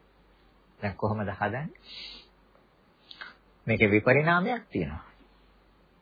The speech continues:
එහෙනම් බුදුරජාන් වහන්සේ දේශනා කරනවා මේ ඇසේ ක්‍රියාව, හෙවත් මේ සුද්දාෂ්ට කලාපේ ක්‍රියාව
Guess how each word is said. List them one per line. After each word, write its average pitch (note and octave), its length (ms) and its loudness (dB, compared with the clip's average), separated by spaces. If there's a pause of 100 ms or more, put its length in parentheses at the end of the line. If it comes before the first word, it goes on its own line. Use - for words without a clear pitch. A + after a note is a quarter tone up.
(1300)
එහෙනම් D#3+ 260 4
බුදුරජාන් E3 480 6
වහන්සේ F3 340 2
දේශනා D#3+ 560 6
කරනවා F#3+ 640 4 (720)
මේ E3+ 520 6 (440)
ඇසේ F3+ 400 10
ක්‍රියාව, G#2+ 500 6
හෙවත් C3 380 6
මේ D3 160 2
සුද්දාෂ්ට D#3 440 4
කලාපේ C#3 440 8
ක්‍රියාව C#3 400 6